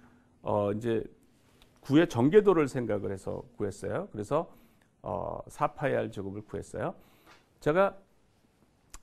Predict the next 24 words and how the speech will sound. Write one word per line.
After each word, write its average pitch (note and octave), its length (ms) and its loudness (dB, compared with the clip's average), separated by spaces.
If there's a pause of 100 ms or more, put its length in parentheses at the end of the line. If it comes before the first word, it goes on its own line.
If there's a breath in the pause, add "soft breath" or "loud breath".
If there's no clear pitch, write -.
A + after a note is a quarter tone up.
이거를 D#3+ 340 4
이제 F3 120 2
인터넷에 D3+ 480 4
풀이하고 D#3+ 560 -2
비교를 C3+ 380 2
해보니까 B2 520 0
인터넷에 E3 840 2 (200)
소개된 E3+ 480 -2
풀이보다 D#3+ 480 0
이 C3 180 0
학생 C#3 260 0
풀이가 C#3 360 -4
제가 D3 240 4
볼 D3+ 160 0
때는 C#3 180 0
이해가 A2 320 0
더 A2+ 120 -4
잘 G2 200 -12
가더라고요. F#2+ 560 -8 (560 soft breath)
어, G2 280 -4 (220)
그러니까 G#2+ 320 -4
이 A2+ 40 0
학생이 A#2 380 -2
어쨌든 A2+ 360 -6